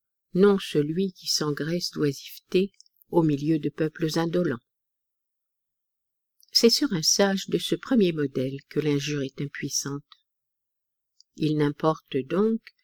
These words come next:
quelle multitude de traits on lui lance, s'il est impénétrable à tous. Il y a de certaines pierres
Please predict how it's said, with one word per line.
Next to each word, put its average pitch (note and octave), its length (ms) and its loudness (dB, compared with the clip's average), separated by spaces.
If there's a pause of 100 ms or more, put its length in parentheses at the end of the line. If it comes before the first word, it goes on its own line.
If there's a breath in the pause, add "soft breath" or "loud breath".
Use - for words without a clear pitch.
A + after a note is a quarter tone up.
(300)
quelle C#3 240 -4
multitude F3+ 680 -2
de F3 220 -6
traits G3+ 340 -2
on F#3 80 0
lui G3+ 220 0
lance, A#3+ 540 -4
s'il C#3 300 -6
est - 140 -2
impénétrable D3 840 -4
à D3+ 60 -6 (100)
tous. - 460 -6 (1400)
Il F3+ 180 4
y E3 200 0
a G3 100 2
de F3+ 120 -4
certaines D#3+ 480 -4
pierres F#3 400 0